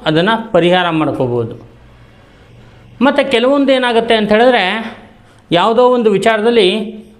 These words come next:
ಬಹಳ ತೊಂದರೆಗಳಾಗತ್ತೆ, ಕಷ್ಟಗಳಾಗತ್ತೆ. ಅಂಥ ಒಂದು ಕಷ್ಟಗಳನ್ನ ಮತ್ತು ತೊಂದರೆಗಳನ್ನ ಪರಿಹಾರ ಮಾಡ್ಕೊಳ್ಳೋಕ್ಕೂ ಕೂಡ ಭಗವಂತ ನಮಗೆ ಅವಕಾಶಗಳನ್ನ ಕೊಟ್ಟಿದ್ದಾನೆ. ಅವು ಕೂಡ ಸಿದ್ಧಿ ಸಾಧನೆಗಳಿಂದ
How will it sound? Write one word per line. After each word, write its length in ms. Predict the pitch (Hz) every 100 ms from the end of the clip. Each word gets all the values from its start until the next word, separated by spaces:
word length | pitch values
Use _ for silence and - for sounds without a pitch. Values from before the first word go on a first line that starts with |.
| - 139
ಬಹಳ 260 | 135 214
ತೊಂದರೆಗಳಾಗತ್ತೆ, 920 | 240 202 185 226 202 180 165 - 180
ಕಷ್ಟಗಳಾಗತ್ತೆ. 1120 | 180 156 - 214 196 160 143 147 185 185 - - _ - _ 165
ಅಂಥ 200 | 220 277
ಒಂದು 300 | 262 247 240
ಕಷ್ಟಗಳನ್ನ 640 | 220 - 247 233 220 220 233 233 214 - -
ಮತ್ತು 320 | 180 185 214
ತೊಂದರೆಗಳನ್ನ 560 | 185 185 240 233 226 190 139 214 226 - - - _ _ -
ಪರಿಹಾರ 420 | 185 220 247 254 262
ಮಾಡ್ಕೊಳ್ಳೋಕ್ಕೂ 640 | 247 247 233 240 226 247
ಕೂಡ 160 | 233 254
ಭಗವಂತ 500 | 202 190 208 233 226 202 165 214 208 - - -
ನಮಗೆ 260 | 165 180 196
ಅವಕಾಶಗಳನ್ನ 720 | 147 175 240 226 196 185 202
ಕೊಟ್ಟಿದ್ದಾನೆ. 640 | 196 170 127 120 120 - - - - _ - - -
ಅವು 320 | - 185 269 -
ಕೂಡ 120 | 262 254 277 277 - -
ಸಿದ್ಧಿ 300 | 196 170 226
ಸಾಧನೆಗಳಿಂದ 800 | 202 190 208 202 185 180 180 170